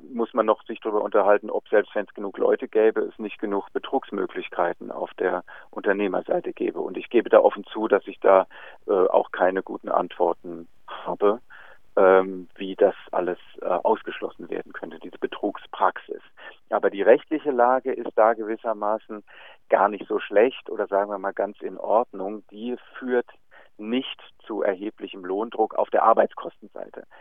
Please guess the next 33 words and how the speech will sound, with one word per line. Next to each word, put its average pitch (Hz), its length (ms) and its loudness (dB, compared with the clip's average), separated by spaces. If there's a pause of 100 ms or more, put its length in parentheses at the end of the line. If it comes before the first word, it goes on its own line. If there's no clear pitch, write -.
(260)
Andere 147 280 4
Frage, 139 380 6
ich 104 100 -8
wiederhole 104 280 0
nochmal, 120 360 -2
ist - 180 -16
das 113 160 -4
mit 110 160 -8
den 107 180 -4 (340)
Sozialversicherungsbeiträgen. - 1900 -2 (640)
Das - 260 4 (220)
bleibt 101 540 0
und 110 200 -2
ist - 240 -6
auch 107 160 4
gesetzlich 107 640 -2
eben - 200 -4
europarechtlich 107 840 2
so - 100 -6
festgezurrt. - 840 -2 (440)
Wenn - 180 6
man 185 220 0 (120)
das 139 240 8 (180)
ändern 123 440 2
wollte, 113 500 2 (440)
müsste 120 640 4
man 123 280 2
in 107 200 -6
einer 104 280 0
nächsten 104 440 -4
Runde 107 440 0
der 90 200 0
Vertragsverhandlungen, 143 1300 0